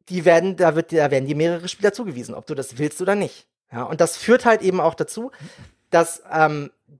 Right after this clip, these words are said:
dass du während der Mission nicht looten kannst. Also du kannst während der Mission nicht großartig nach Truhen fahnden oder, oder nach, ähm, nach, äh, äh, Erzen oder anderen Materialien, die du brauchst, um irgendwelche Sachen herzustellen.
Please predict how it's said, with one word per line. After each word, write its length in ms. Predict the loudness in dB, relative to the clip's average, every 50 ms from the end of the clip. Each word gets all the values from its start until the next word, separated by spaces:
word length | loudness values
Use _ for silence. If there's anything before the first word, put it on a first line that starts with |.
| _ 2
dass 180 | 2 2 2
du 140 | 0 -2 2
während 280 | 4 6 6 6 6 4
der 80 | 4
Mission 400 | 4 2 0 2 4 4 4 4
nicht 280 | 2 -2 -4 -10 -12 -8
looten 300 | -6 -6 -6 -6 -6 -8
kannst. 420 | -8 -6 -6 -8 -8 -10 -12 -14 _ -6
Also 160 | -6 -4 -4
du 60 | -4 -2
kannst 280 | -2 -2 -2 0 0
während 200 | 2 2 4 4
der 80 | 4 2
Mission 400 | 2 0 -2 -2 -2 0 0 0
nicht 220 | -2 -6 -8 -10 _ _ -20 -20 -20 -6
großartig 480 | 0 4 4 4 4 4 2 2 2 2
nach 160 | 0 0 0
Truhen 380 | -2 -6 -4 0 2 4 2 2
fahnden 540 | 2 2 2 4 4 2 0 -2 -8 -10 -8
oder, 340 | -6 -2 -2 0 0 -2 -4 -8 -20 -20 -20 -10 _ -2
oder 220 | 2 2 2 2
nach, 320 | 4 4 4 2 2 -2 -6 -6
ähm, 360 | -4 -4 -4 -4 -6 -8 -10 -10
nach, 260 | -10 -8 -8 -8 -10 -10
äh, 600 | -8 -8 -6 -6 -4 -4 -6 -6 -8 -10 -12 -12
äh, 20 | -14 -16 -20 -20 -20 -20 -20 -20 -20 -20 -20 _ _ _ _ _ 2
Erzen 500 | 4 6 4 4 2 -2 -8 -8 -6 -6
oder 320 | -2 0 0 0 0 -2 -6 -14 -18 -10
anderen 420 | -2 0 2 4 6 6 6 6 6
Materialien, 520 | 4 2 2 2 2 4 4 4 4 2
die 60 | -2 -6
du 60 | -6
brauchst, 280 | -4 -2 -2 -2 -2 -6
um 120 | -10 -8
irgendwelche 340 | -6 -6 -6 -6 -6 -6 -4
Sachen 240 | -2 -4 -2 -4 -4
herzustellen. 600 | -6 -8 -8 -10 -12 -10 -6 -4 -4 -4 -6 -8